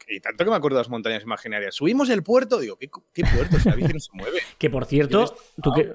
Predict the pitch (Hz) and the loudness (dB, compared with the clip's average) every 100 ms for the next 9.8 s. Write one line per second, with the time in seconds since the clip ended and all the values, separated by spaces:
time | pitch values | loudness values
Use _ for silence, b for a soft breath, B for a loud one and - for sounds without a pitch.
0 | - 139 131 131 135 123 117 107 98 B | 0 2 2 2 2 4 4 4 0 B
1 | B B - _ - 131 143 190 254 226 | B B -20 _ 4 6 6 4 2 2
2 | 185 156 143 127 113 - 127 120 113 110 | 2 4 4 4 2 2 0 2 0 0
3 | 135 165 - 220 254 - 175 160 - 165 | 0 0 0 0 0 2 2 2 4 2
4 | 147 147 139 143 143 131 123 - 143 170 | 4 2 4 4 6 4 2 0 0 -2
5 | 170 185 - 214 196 208 208 143 156 190 | -6 -8 0 4 6 6 4 2 4 2
6 | - - 220 254 226 240 220 196 202 208 | 2 0 0 0 2 4 4 4 4 2
7 | - 208 214 208 180 220 226 220 202 - | 2 4 6 4 4 4 4 4 4 2
8 | 208 175 170 - 214 247 - 190 190 175 | 2 2 0 2 4 4 2 4 6 4
9 | 170 165 143 123 95 95 104 104 | 2 0 0 -2 -2 -2 -2 -2